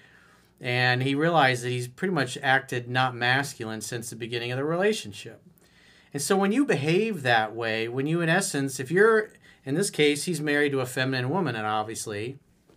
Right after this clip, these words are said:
and he's, at least in the beginning, was a masculine enough guy to attract her to him.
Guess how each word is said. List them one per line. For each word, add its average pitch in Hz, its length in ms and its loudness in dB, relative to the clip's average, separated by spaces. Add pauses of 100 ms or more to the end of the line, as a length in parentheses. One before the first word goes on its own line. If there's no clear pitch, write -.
(580)
and 135 100 -4
he's, 165 300 -2 (520)
at 160 120 -2
least 220 200 2
in 180 40 0
the 156 80 2
beginning, 180 400 2
was 151 120 0
a 147 60 0
masculine 151 560 2
enough 135 300 0
guy 131 720 4 (200)
to 123 400 -2
attract 131 480 0
her 117 160 -6
to 233 320 -2
him. 113 480 -6